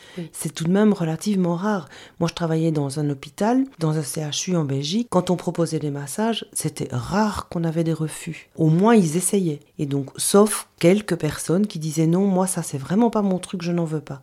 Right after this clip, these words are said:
Speaker 2: Euh, moi, j'ai eu des personnes qui, qui avaient été abusées dans l'enfance, qui venaient quand même découvrir un toucher bienveillant.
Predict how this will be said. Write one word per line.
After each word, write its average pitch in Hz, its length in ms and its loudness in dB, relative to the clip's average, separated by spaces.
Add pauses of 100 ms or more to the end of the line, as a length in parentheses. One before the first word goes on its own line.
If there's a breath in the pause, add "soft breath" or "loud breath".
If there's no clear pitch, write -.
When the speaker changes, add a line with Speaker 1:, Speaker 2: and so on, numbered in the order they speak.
(120)
Speaker 2:
Euh, 135 200 -4
moi, 139 240 -4
j'ai 151 120 -4
eu 151 120 -2
des 151 100 -2
personnes 170 680 2
qui, 151 240 -4
qui - 240 -6
avaient 139 140 0
été 139 140 -6
abusées 165 380 0
dans 156 140 2
l'enfance, 202 420 -2
qui 156 140 -6
venaient 147 400 2
quand 196 180 4
même 196 480 2
découvrir 170 760 2
un 147 100 0
toucher 160 340 -4
bienveillant. 156 640 0